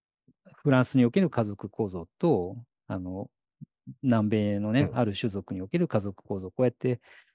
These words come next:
Speaker 1: 数理的に比較してもね、
Speaker 2: うん。
Speaker 1: あの、共通点あるよね、みたいな話をしていた。
Speaker 2: うん。うん。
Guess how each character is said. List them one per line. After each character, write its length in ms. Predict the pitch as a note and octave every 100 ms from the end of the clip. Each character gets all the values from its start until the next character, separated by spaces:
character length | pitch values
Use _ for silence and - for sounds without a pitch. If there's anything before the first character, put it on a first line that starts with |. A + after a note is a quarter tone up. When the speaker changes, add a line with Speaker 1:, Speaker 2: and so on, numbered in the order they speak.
| _ _ _
Speaker 1:
数 180 | - C3+
理 140 | C#3
的 180 | C3+ C3
に 80 | B2
比 100 | -
較 240 | B2 -
し 80 | -
て 120 | -
も 140 | G#2+ F2+
ね、 220 | F#2 G#2+ -
Speaker 2:
う 40 |
ん。 20 |
Speaker 1:
あ 40 | G2+
の、 320 | G2+ G2 G#2
共 160 | - C3
通 180 | - B2
点 200 | G#2 G2
あ 60 |
る 100 | A2+
よ 100 | F#2+
ね、 160 | B2 E3 -
み 140 | B2
た 100 | G2+
い 40 |
な 280 | F2 E2+ F2 -
話 340 | G2 F2+ -
を 120 | F#2+ -
し 80 |
て 100 | -
い 80 | -
た。 260 | - G#2+ -
Speaker 2:
う 60 | F#2+
ん。 20 |
う 20 |
ん。 80 | C2